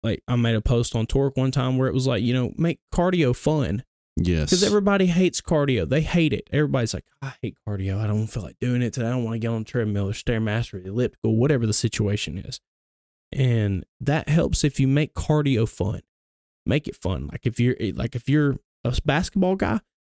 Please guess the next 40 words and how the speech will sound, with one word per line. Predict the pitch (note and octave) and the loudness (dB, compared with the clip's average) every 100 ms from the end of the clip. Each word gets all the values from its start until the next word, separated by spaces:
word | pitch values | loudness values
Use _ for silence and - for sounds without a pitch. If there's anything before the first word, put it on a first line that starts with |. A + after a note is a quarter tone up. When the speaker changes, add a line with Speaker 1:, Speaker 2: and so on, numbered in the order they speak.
| _ C3 | _ 0
Speaker 1:
go | F3+ G#3+ | 4 4
find | G#3+ A3 G#3+ | 2 0 2
you | G#3 | 2
some | - G#3 | 2 2
buddies | G#3 G#3+ G#3 | 4 4 4
and | G#3 | 4
go | G3+ | 4
play | G3+ F#3+ | 4 2
basketball | F#3+ F#3 - F#3 D3 | 4 0 0 2 2
for | - B2 | 0 -2
two | A#2+ G#2 | 0 0
hours. | E2+ C#2 - - - | -2 -8 -6 -6 -2
Speaker 2:
Yeah. | - - _ _ _ - D3 | -2 -2 _ _ _ -4 2
Speaker 1:
Go | D#3 | 4
do | D#3 C#3 | 4 2
that. | C2 C2 _ _ _ _ | -2 -6 _ _ _ _
If | A#2 - | -4 2
you | B2+ C3+ | 2 4
like | C#3 - | 2 0
playing | E3 E3 | 0 2
spot | - - E3+ - | 0 0 0 2
ball, | A#2+ G#2+ | 0 2
go | C3 | 2
play | - D3 | 2 0
spot | - C#3 A#2+ | 0 -2 0
ball. | A#2+ G#2 | 2 0
If | - | 4
you | B2+ | 4
like | B2+ - | 4 2
pickleball, | D3 C#3+ A2+ G#2+ G2 G2 | 0 2 2 2 0 -2
go | G#2 A2 | -2 0
play | - B2+ | 0 0
pickleball. | D3 C3+ B2+ A#2 G2 G#2 | 0 0 0 0 -2 -2
Do, | C3 C3 B2 | 2 2 2
do | C3+ D#3 | 2 2
something | D#3 - E3 - D#3+ | 2 0 0 0 -2
for | D3+ C#3+ | 0 0
your | C#3+ C#3 | 2 0
cardio. | - D3 D#3+ C#3+ E2+ | 0 0 2 0 -2
Like, | G#2+ G#2+ - | -2 -2 -4